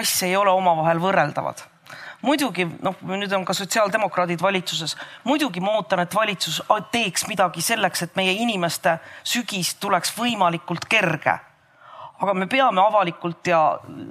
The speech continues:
sellest rääkima. Sõja hind on see, et meil on järjest rohkem Ukraina põgenikke. Nad lähevad siin kooli, nad jäävad siia mitmeks aastaks, sest neil pole kuskile minna.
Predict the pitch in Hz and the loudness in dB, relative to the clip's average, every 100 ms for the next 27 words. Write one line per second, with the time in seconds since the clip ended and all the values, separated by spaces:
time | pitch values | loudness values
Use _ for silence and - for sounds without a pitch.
0 | - 113 214 190 - 208 185 - 175 165 | -12 -6 0 0 2 2 2 0 -6 -4
1 | 247 262 226 247 254 202 185 180 240 214 | 0 2 2 2 -2 0 0 0 -2 -2
2 | - - - 196 190 202 196 196 175 220 | -6 -16 -8 -6 -2 0 0 0 -2 -2
3 | 226 - 196 180 202 208 190 175 208 220 | -2 -2 -4 -2 0 0 0 -2 0 0
4 | 220 - - 202 - _ - - - 208 | -2 -6 -2 -2 -4 _ -20 -16 -6 0
5 | 240 233 185 185 190 180 233 233 214 202 | 2 4 2 -2 -4 -2 -2 -2 -2 -4
6 | 202 - - - 214 196 226 202 - 196 | -8 -12 -20 -8 -4 2 2 2 -2 -2
7 | 190 240 - 220 - 214 202 - 196 175 | -2 -4 -4 -2 2 2 2 0 -4 -4
8 | - - - 190 196 180 180 175 214 - | -8 -8 -6 -2 -2 0 0 0 -2 -4
9 | - 208 208 202 190 180 | -2 -2 0 -2 0 0